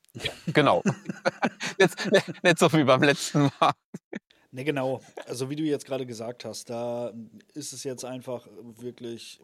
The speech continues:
Speaker 2: da machen wir auch den Schwung rüber, weil es ist einfach so, dass alle Experten, und es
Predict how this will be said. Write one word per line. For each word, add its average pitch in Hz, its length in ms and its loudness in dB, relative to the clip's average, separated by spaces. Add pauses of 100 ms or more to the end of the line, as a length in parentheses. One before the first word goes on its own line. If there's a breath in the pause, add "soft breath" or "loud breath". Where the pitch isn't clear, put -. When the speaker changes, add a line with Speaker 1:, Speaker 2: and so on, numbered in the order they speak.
(420)
Speaker 2:
da 117 140 -14
machen 127 220 -12
wir 127 80 -6
auch 117 100 -6
den - 140 -10
Schwung 123 240 -10
rüber, 131 340 -6
weil 113 140 -12
es - 180 -12
ist - 100 -16
einfach 123 260 -14
so, 120 120 -12
dass 110 220 -14
alle 123 200 -10
Experten, 123 540 -12
und 113 160 -16
es - 220 -16